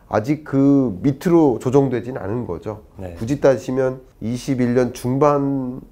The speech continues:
Speaker 1: 혹은 초반 요때 가격으로 회귀된 수준인 거죠.
Speaker 2: 음.
Speaker 1: 아직 떨어질 것은, 이걸 그래서 폭락이라는 표현을 안 쓰는 겁니다.
Speaker 2: 네.
Speaker 1: 아직 폭락은 아니다.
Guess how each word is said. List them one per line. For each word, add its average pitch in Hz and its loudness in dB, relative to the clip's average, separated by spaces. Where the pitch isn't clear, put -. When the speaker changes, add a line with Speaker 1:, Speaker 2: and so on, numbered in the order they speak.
Speaker 1:
혹은 139 0
초반 113 -2
요때 120 2
가격으로 127 2
회귀된 139 -2
수준인 117 -6
거죠. 98 -8
Speaker 2:
음. 90 -14
Speaker 1:
아직 110 -4
떨어질 143 4
것은, 135 -2
이걸 151 4
그래서 143 2
폭락이라는 143 0
표현을 101 -8
안 104 -6
쓰는 131 -4
겁니다. 80 -10
Speaker 2:
네. 87 -8
Speaker 1:
아직 113 -6
폭락은 139 2
아니다. 95 -6